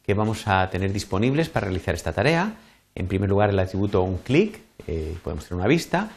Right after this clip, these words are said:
los escuchadores de eventos o event listener en inglés, o los manejadores de eventos, event handler. Eh, mostraremos ejemplos de código para cada una de estas tres técnicas y compararemos sus ventajas e inconvenientes.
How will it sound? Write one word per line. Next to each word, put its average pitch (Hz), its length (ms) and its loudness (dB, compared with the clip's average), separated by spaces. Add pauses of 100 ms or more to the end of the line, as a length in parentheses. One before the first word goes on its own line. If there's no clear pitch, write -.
(300)
los 101 160 0
escuchadores 107 600 2
de 104 60 6
eventos 110 580 0 (240)
o 98 160 2
event 101 280 2 (220)
listener 110 640 0 (240)
en - 80 -8
inglés, 160 500 0 (280)
o 120 280 4
los 107 200 4
manejadores 95 680 2
de 101 140 6
eventos, 135 640 2 (240)
event - 220 -4
handler. - 180 -20 (1120)
Eh, 101 200 6
mostraremos 107 840 2
ejemplos 104 460 2
de 95 100 2
código 110 460 6
para 90 240 2
cada 92 240 0
una 92 440 -2
de 85 100 -4
estas 85 320 -6
tres 101 200 -6
técnicas 185 640 2 (320)
y 190 360 6
compararemos 117 680 8
sus 117 220 -2
ventajas 110 640 4
e 107 340 6
inconvenientes. - 880 -2